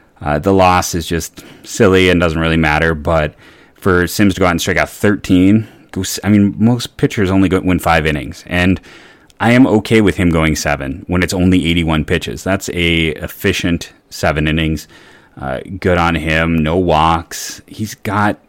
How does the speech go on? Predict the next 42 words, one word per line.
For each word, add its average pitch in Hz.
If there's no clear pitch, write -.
the 95
pick, -
pitch -
mix 98
that 101
if 92
you 98
just 110
say 107
to 90
reliever, 87
you 85
probably 95
would 92
have 87
gone 85
around 82
two 90
or 80
three. 90
Uh, 78
it 92
is 90
absolutely 82
the 78
right 98
call 76
to -
let 80
him 78
show 82
that 80
he 80
can 78
be 76
a 73
starter. 80
And 98
he 107
came 92
out 80
firing. 78